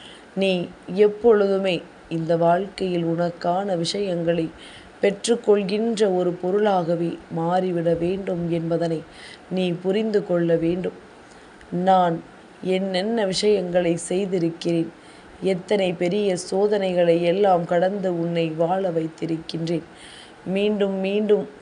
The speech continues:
இந்த வாழ்க்கை உனக்கு மிகப்பெரிய கஷ்டங்களை கொடுத்து விட்டதே என்று நினைத்து வருத்தப்படாதே. மிக விரைவாகவே இதிலிருந்து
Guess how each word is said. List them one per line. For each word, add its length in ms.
இந்த 300
வாழ்க்கை 520
உனக்கு 520
மிகப்பெரிய 720
கஷ்டங்களை 760
கொடுத்து 460
விட்டதே 480
என்று 260
நினைத்து 480
வருத்தப்படாதே. 880
மிக 240
விரைவாகவே 760
இதிலிருந்து 640